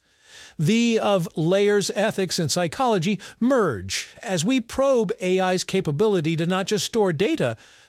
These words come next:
but to embody the semblance of a memory keeper. As we wrestle with these questions,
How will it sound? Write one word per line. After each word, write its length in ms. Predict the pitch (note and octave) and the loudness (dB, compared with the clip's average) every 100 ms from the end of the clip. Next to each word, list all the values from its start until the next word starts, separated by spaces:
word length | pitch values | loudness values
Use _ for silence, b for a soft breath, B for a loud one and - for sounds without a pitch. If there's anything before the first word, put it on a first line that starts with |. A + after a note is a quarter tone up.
| - | -2
but 160 | A3+ | -2
to 120 | A#3+ | 0
embody 440 | C4+ A3+ A3 C4+ C4+ | 2 2 2 0 0
the 160 | A3+ | 0
semblance 640 | G3+ - C#4 D#4+ G#3+ E3+ F#3 | 0 0 0 0 0 -2 -2
of 100 | F#3+ | 0
a 60 | |
memory 320 | G#3 C4+ A#3+ D3 | 0 0 -2 -2
keeper. 480 | D#3+ B2 E2+ B1 _ B B B | -4 -6 -10 -16 _ B B B
As 160 | A#3+ | -2
we 140 | A#3+ D#4 | 0 0
wrestle 480 | A3 B3+ - E3+ F3 | 0 0 0 0 0
with 160 | F3+ | 0
these 240 | E3 A3 - | 0 -2 -2
questions, 580 | E3 C3 - D#3 D3+ | -2 -2 -2 -2 -2